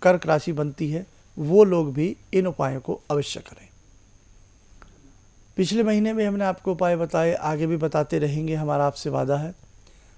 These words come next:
ताकि जीवन में कुछ ना कुछ आप बेटर करते रहें और कुछ बेटर रिजल्ट आपको प्राप्त होता रहे। बूंद बूंद से घड़ा भरता और बूंद से खाली हो जाता। आप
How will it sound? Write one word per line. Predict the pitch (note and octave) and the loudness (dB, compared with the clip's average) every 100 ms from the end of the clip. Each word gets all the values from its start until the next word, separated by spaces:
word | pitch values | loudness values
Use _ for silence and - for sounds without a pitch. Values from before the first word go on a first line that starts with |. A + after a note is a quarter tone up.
| - - | -8 0
ताकि | F3 A3+ | 0 2
जीवन | F#3 C#3 E3+ F#3+ | -4 -2 -2 0
में | G3+ A3 A3+ - - - - - | 0 0 -2 -4 -14 -20 -18 -8
कुछ | G3 G3 | -6 -2
ना | G#3 | -2
कुछ | G#3+ | 2
आप | G3 F#3+ | 4 2
बेटर | D#3+ E3 D3+ A#3+ | 2 0 4 4
करते | G3+ D#3 D#3 | 4 0 0
रहें | D3 D3 G#3+ - - - | 0 -2 -6 -12 -20 -6
और | F#3 | -4
कुछ | G3+ G3+ | -2 -4
बेटर | D3+ D3+ C#3 G3 | -4 -4 -2 0
रिजल्ट | D#3+ C3+ E3 E3 | 0 -2 -2 -2
आपको | C3+ - F#3 | -6 -4 -8
प्राप्त | G#3+ - - C3+ A2 - | -8 -12 -2 0 0 -6
होता | A2 - | -12 -12
रहे। | - C#3 D#3+ - - - - - - - | -14 -16 -20 -20 -20 -20 -20 -20 -20 -12
बूंद | E3 F#3 C4 A#3 | -2 0 2 2
बूंद | G#3 G#3+ | 2 0
से | F#3 G#3 | 0 2
घड़ा | E3+ D#3+ | 2 2
भरता | C3+ B2+ - B2+ - - - | 0 -8 -14 -20 -20 -20 -10
और | E3+ | -8
बूंद | D#3 F#3+ G3 | -4 -2 -2
से | D#3 | -2
खाली | C#3 D#3 F#3 | 0 0 2
हो | F#3 | -2
जाता। | E3+ D#3+ D#3 D#3 D#3 - - - - - - - - - - - - - - - - - - - - | -2 -6 -8 -10 -12 -20 -20 -20 -20 -20 -20 -20 -20 -20 -20 -20 -20 -20 -20 -20 -20 -20 -20 -10 2
आप | F3 A3 A#3 | 6 6 6